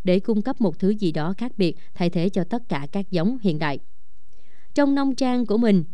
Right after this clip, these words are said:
người làm bánh không chỉ trồng mà còn xay lúa mì. Được biết đến như những thợ làm bánh nông dân, họ chỉ chiếm số ít trong số khoảng ba mươi lăm ngàn thợ làm bánh ở Pháp, nhưng các phương pháp cổ xưa của họ ngày càng được chú ý.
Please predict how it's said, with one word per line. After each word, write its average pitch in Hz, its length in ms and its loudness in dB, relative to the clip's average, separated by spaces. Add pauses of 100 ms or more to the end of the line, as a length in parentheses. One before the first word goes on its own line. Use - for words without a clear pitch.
người 196 200 6
làm 185 160 4
bánh 208 260 0
không 208 240 2
chỉ 175 240 -2
trồng 165 320 0 (100)
mà 165 140 -2
còn 151 240 -2
xay 170 220 0
lúa 175 120 4
mì. 190 260 2 (440)
Được 226 120 6
biết 285 180 0
đến 262 220 2
như 302 100 2
những 214 280 2
thợ 170 180 0
làm 170 240 2
bánh 180 180 0
nông 208 180 2
dân, 190 180 6 (260)
họ 175 200 0
chỉ 180 200 0
chiếm 214 280 2
số 240 200 -2
ít - 280 -2
trong 185 180 2
số 185 240 0
khoảng 180 320 -2
ba 196 100 0
mươi 180 140 2
lăm 175 180 0
ngàn 156 180 -2
thợ 143 200 -2
làm 156 220 -2
bánh 156 160 -2
ở 156 140 -2
Pháp, 233 240 0 (360)
nhưng 254 220 4
các 311 200 -2
phương 247 220 0
pháp 285 280 -2
cổ 175 160 0
xưa 190 200 2
của 180 140 0
họ 175 300 -2 (200)
ngày 175 140 2
càng 165 200 0
được 156 140 -2
chú 190 120 2
ý. 202 280 4